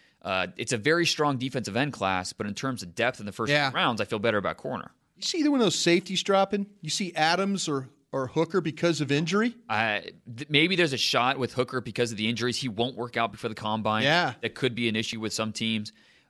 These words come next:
Speaker 1: But, and that's what my, my latest mock draft, I have Hooker falling to the Browns at twelve. I, I couldn't see him falling far
Speaker 2: Further than
Speaker 1: Yeah,
Speaker 2: that.
Speaker 1: that, that's kind of the, the floor for him. Even with the, as long as there's no long-term effects with the,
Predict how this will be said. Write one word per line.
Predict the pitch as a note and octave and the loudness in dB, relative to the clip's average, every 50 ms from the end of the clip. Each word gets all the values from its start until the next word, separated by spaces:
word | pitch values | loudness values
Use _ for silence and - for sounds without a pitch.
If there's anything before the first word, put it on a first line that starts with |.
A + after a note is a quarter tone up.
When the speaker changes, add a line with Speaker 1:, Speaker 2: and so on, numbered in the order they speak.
| _ - | _ -20
Speaker 1:
But, | - G#2+ G2+ A#2+ A#2 A2+ A2+ - - - | -10 -2 2 4 4 4 2 0 -4 -4
and | G2+ G#2+ C3 C3 C3+ | -2 0 0 2 2
that's | D#3 E3+ - | 0 0 2
what | F3 E3 C#3 | 0 0 2
my, | C3+ B2+ A#2+ A#2 A#2 | 2 2 2 2 0
my | A2 A#2 A2 | 0 0 0
latest | A2 A#2 B2+ B2 A#2 - | 2 2 0 0 0 0
mock | A#2+ A2 G2+ | -2 -2 -2
draft, | - A#2 A2+ G#2 F#2 - | -2 -2 -2 -2 -2 0
I | A2 G#2 | 0 0
have | G2+ F#2+ | 0 0
Hooker | - A#2+ A2+ - A2 G2+ | -2 -6 -8 -8 -8 -8
falling | - A2 G#2+ G#2 G2+ | -6 -4 -4 -4 -6
to | - | -6
the | G2+ F2+ | -8 -8
Browns | E2 G2+ G2 G2+ G#2 G2+ F2+ - | -4 -2 -2 0 0 -2 -4 -8
at | - | -14
twelve. | - - G2+ G#2 G2 F2 E2 D#2 - _ _ _ _ _ _ - - | -8 -4 -2 0 0 -2 -4 -8 -14 _ _ _ _ _ _ -8 -2
I, | - G2+ - - - | -2 -2 0 0 2
I | A#2 B2 A#2+ | 0 0 0
couldn't | - - D#3+ C#3+ C3 G#2+ F#2+ | 0 -4 -4 -4 -4 -2 -2
see | - - C3+ | -2 -2 0
him | B2 A2+ G2+ | -2 -4 -4
falling | - A2+ G#2+ G#2 G2 F#2+ G2 F#2+ F2+ F2 _ _ _ | -2 0 0 0 0 -2 -4 -6 -8 -14 _ _ _
far | - - - A#2+ A2 G#2 G#2 - A#2 - | -16 -6 -2 -2 0 -2 -2 -4 -2 2
Speaker 2:
Further | E3 D#3+ D#3 D3 C#3 B2 | 4 4 6 6 4 2
than | B2 B2+ | 2 0
Speaker 1:
Yeah, | B2+ B2 A#2+ A#2 | 2 2 2 2
Speaker 2:
that. | A#2 | 2
Speaker 1:
that, | A2+ A#2 G#2 | -2 -4 -2
that's | - A2+ A2 - - - - - - | -2 -6 -6 -6 -8 -10 -10 -14 -14
kind | - G#2+ G2+ G2 | -8 -6 -6 -6
of | F#2 F2 - - - _ _ - | -6 -8 -12 -20 -20 _ _ -8
the, | - G2+ F#2+ | -6 -6 -6
the | - F#2+ | -6 -10
floor | - - - - G2+ G2 F#2+ F#2 F2 E2+ E2+ - _ _ _ | -18 -18 -14 -10 -6 -6 -4 -4 -6 -8 -8 -12 _ _ _
for | - G#2 F2 | -10 -10 -8
him. | F2+ G#2+ F#2 F2 F2 | -4 -4 -4 -4 -2
Even | A2+ C#3+ D#3 D#3+ D3 | -2 0 0 0 -2
with | D3 C#3+ | -2 -2
the, | C#3 B2+ B2 - | -2 -2 0 0
as | D3 C#3+ C#3+ | 0 0 0
long | F#3 G3+ G3 | 0 0 0
as | F3+ D3 | 0 0
there's | C#3+ C3+ A#2 | -2 -2 -2
no | C3+ C3+ B2+ | 0 -2 -2
long-term | A#2+ A2 A2+ A#2 A#2 A2 - B2 A2+ | 0 0 0 0 -2 -2 -4 -6 -6
effects | G2+ - - G#2+ G#2 G2 - - | -6 -4 -4 -4 -4 -4 -6 -8
with | G#2+ G#2 - | -8 -8 -6
the, | - G2+ F#2+ F2+ | -6 -6 -6 -6